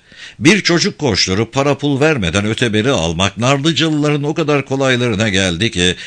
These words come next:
kasaba pazarına kimse inmez oldu.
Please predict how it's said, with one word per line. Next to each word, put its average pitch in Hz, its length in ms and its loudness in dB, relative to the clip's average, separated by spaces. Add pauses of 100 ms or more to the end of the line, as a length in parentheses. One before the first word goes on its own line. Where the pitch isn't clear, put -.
(120)
kasaba 160 440 0
pazarına 135 480 0
kimse 131 440 -2
inmez 95 340 0
oldu. 80 460 -2